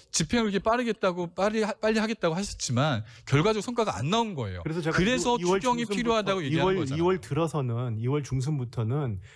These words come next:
Speaker 2: 제가 국정협의회나 이런 데서 그 국회에서 논의해 주십사고 강하게 요청을 여러 번
Speaker 1: 그러니까
Speaker 2: 했습니다.
Speaker 1: 저는 그 말들을 어제 들었는데 좀 놀랐어요. 정부가 편성을 해야지 국회에서 논의할 거 아닙니까? 국정협의체에서 편성을 합니까?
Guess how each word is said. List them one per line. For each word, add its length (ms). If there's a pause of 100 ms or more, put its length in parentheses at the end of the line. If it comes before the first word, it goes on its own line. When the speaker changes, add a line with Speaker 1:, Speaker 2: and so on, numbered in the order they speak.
(100)
Speaker 2:
제가 180
국정협의회나 1160
이런 180
데서 340 (300)
그 160
국회에서 380
논의해 320
주십사고 480
강하게 340
요청을 300
여러 140
번 20
Speaker 1:
그러니까 240
Speaker 2:
했습니다. 100
Speaker 1:
저는 160
그 120
말들을 600
어제 200
들었는데 680 (180)
좀 140
놀랐어요. 560 (540)
정부가 480
편성을 480
해야지 240
국회에서 260
논의할 300
거 100
아닙니까? 480 (360)
국정협의체에서 1160
편성을 320
합니까? 400